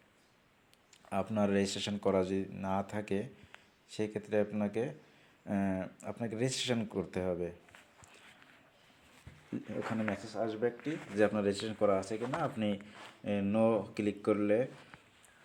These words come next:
আপনার রেজিস্ট্রেশন করার সুযোগ দেবে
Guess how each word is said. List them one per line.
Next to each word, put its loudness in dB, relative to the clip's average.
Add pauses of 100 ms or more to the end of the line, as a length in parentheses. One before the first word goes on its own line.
(260)
আপনার 2 (840)
রেজিস্ট্রেশন 0
করার 6
সুযোগ 0
দেবে 2